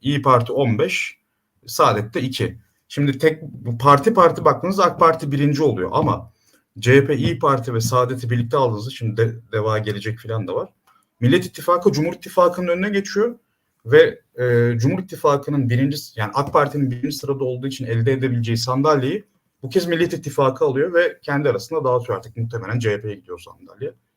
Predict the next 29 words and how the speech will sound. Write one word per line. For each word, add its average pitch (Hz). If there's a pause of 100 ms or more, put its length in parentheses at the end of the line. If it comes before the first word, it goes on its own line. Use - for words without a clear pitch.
(120)
ya -
da 92
İYİ 90
Parti'ye. 90 (460)
Yani 95 (120)
en 110
büyük 90
partilere 92
gidiyor. 95 (420)
Şimdi 202
bu 220
sistemi 233
ortadan 196
kaldırdılar. 143
Yani 117
ittifak 170
başlı 139
başına 165 (440)
sanki 151
bir 139
partiymiş 151
gibi 180
değerlendirilmiyor 139
artık. -
Artık 117
o 127
sistem 117
ortadan 123
kaldırıldı. 170